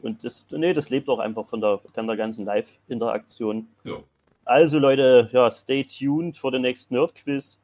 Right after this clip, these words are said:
Speaker 2: Mhm. <laughs>
Speaker 1: Bisschen Glück, ich, ich seh's eigentlich noch nicht in diesem Jahr. Ich bin da einfach jetzt mal so pessimistisch. Aber Leute, ihr könnt, ähm, ja, ihr könnt wetten, dass wir, sobald es irgendwie wieder möglich ist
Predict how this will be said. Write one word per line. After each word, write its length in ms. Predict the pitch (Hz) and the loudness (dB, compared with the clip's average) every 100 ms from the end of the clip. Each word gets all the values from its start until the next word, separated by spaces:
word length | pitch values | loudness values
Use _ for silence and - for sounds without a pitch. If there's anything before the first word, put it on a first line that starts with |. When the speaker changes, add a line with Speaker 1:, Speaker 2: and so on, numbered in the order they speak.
| _ | _
Speaker 2:
Mhm. 920 | 95 95 110 110 - 175 - - - | -14 -8 -6 -8 -8 -10 -8 -10 -8
<laughs> 60 | 135 | -4
Speaker 1:
Bisschen 480 | 254 - - 196 147 | -4 -4 -6 -6 0
Glück, 260 | 160 175 - | 2 2 0
ich, 140 | 127 - | -14 -12
ich 160 | 165 165 | -10 -2
seh's 240 | 147 135 | 0 0
eigentlich 400 | 127 135 139 120 | 0 0 0 -2
noch 140 | 110 98 | -4 -4
nicht 340 | 107 123 - | -6 -6 -8
in 240 | 123 117 113 | -6 -6 -4
diesem 300 | 120 113 110 | -6 -4 2
Jahr. 420 | 104 104 107 - _ _ _ | 4 6 4 0 _ _ _
Ich 100 | - | -6
bin 140 | 143 | 2
da 100 | 151 | 4
einfach 200 | 131 127 | 6 6
jetzt 160 | 127 127 | 4 4
mal 80 | 131 | 0
so 80 | 120 | -2
pessimistisch. 920 | - 135 - 113 135 135 - 127 - - _ _ _ | -4 -4 -2 -2 -2 -4 -4 -4 -4 -14 _ _ _
Aber 260 | 123 120 123 | 4 8 8
Leute, 220 | 123 131 | 8 6
ihr 120 | 120 | 0
könnt, 400 | 120 127 120 - - | 0 -4 -6 -8 -4
ähm, 520 | 113 110 107 104 104 _ - _ _ | 0 2 0 -4 -12 _ -20 _ _
ja, 180 | 117 113 104 | -4 -2 -2
ihr 80 | |
könnt 260 | - 120 110 _ _ _ | -6 -16 -20 _ _ _
wetten, 360 | 120 - 110 107 | -10 -8 -8 -8
dass 300 | 107 - - | -12 -14 -6
wir, 320 | 107 101 101 | 0 0 0
sobald 580 | - 107 _ 110 139 147 | -6 -20 _ 0 0 -2
es 100 | 120 | -8
irgendwie 260 | 113 117 110 | -8 -8 -6
wieder 140 | 107 | -6
möglich 420 | 101 104 _ - | -6 -8 _ -18
ist 240 | 120 110 | -16 -16